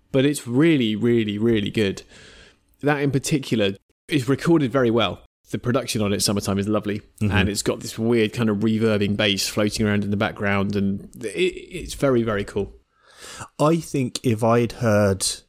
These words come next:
Speaker 2: Do You Realise and this off this album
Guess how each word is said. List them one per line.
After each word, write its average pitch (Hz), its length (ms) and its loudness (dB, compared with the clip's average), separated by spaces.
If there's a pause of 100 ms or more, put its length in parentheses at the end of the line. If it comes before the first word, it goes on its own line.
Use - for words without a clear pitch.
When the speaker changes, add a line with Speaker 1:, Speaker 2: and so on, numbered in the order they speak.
(260)
Speaker 2:
Do 110 140 0
You 123 240 4
Realise 104 360 2
and 98 180 0
this 92 320 0
off 95 220 -2
this - 220 -2
album 90 720 0